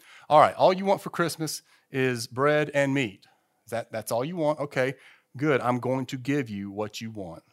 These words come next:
And in verse thirteen, he says, "In the evening, quail came upon, came up and covered the camp,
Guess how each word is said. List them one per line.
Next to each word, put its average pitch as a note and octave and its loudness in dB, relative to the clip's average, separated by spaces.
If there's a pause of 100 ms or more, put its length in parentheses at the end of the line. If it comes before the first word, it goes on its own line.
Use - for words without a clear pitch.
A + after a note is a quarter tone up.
(240)
And A2+ -8
in A2 -6
verse A#2+ -4
thirteen, B2 -4 (580)
he A2+ -10
says, G#2+ -4
"In D3 -2
the F#3+ 0
evening, B2+ -2
quail C3+ 2 (280)
came C#3+ 2
upon, C#3 0 (540)
came D#3 2
up B2 4
and A#2+ -4
covered C#3 0
the C3 -2
camp, G#2 -6